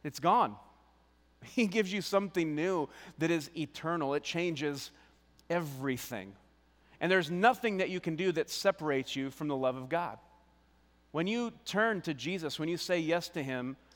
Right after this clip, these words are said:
the first thing He does is He forgives you. And in, in Scripture, it talks about painting word pictures of what this looks like. "As far as the east is from the west." That's how far God separates your sin from you.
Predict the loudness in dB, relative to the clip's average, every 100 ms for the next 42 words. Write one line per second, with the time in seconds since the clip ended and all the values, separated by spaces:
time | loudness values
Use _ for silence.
0 | _ _ _ _ -8 0 2 2 -2 0
1 | 2 4 2 0 -6 -6 -6 -4 -4 -4
2 | -6 -4 -4 -4 -4 -6 -2 -2 0 -2
3 | 0 0 4 2 2 4 6 4 0 -20
4 | -20 -4 -2 0 0 0 0 -2 -8 -6
5 | -4 -4 -4 -6 -4 -4 -2 4 6 6
6 | 2 -6 -6 -8 -8 -6 -2 -2 -4 -2
7 | 0 2 0 2 2 0 -12 -18 _ _
8 | _ _ _ _ _ _ _ _ -2 2
9 | 2 4 4 6 4 2 -2 -2 0 0
10 | 0 -2 -6 -6 -4 -6 -6 -8 -10 -12